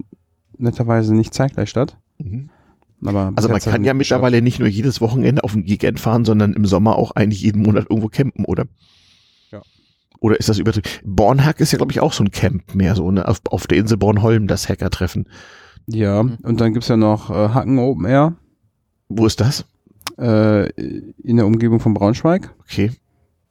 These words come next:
Speaker 1: Das ist, glaub ich, jetzt
Speaker 2: Stimmt,
Speaker 1: die
Speaker 2: das
Speaker 1: erste
Speaker 2: war
Speaker 1: oder
Speaker 2: Stratum Nullmar. Ja, ja,
Speaker 1: genau,
Speaker 2: ja,
Speaker 1: erste
Speaker 2: ja.
Speaker 1: oder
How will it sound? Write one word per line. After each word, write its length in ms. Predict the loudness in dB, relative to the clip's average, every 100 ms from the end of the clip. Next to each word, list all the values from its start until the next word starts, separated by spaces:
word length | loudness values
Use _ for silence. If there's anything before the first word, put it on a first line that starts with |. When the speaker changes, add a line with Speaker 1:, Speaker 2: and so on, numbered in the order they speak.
| -20
Speaker 1:
Das 120 | -20
ist, 180 | -18 -12
glaub 260 | -2 -2 -2
ich, 120 | -4
jetzt 300 | -6 -6 -4
Speaker 2:
Stimmt, 300 | -2 0 2
Speaker 1:
die 100 | 2
Speaker 2:
das 80 | 2
Speaker 1:
erste 300 | 0 0 -2
Speaker 2:
war 80 | 0
Speaker 1:
oder 200 | 2 0
Speaker 2:
Stratum 320 | 0 -2 0
Nullmar. 260 | 0 2 2
Ja, 160 | 2 4
ja, 160 | 4
Speaker 1:
genau, 120 | 4 2
Speaker 2:
ja, 140 | 2
Speaker 1:
erste 240 | 2 2
Speaker 2:
ja. 40 | 2
Speaker 1:
oder 180 | 0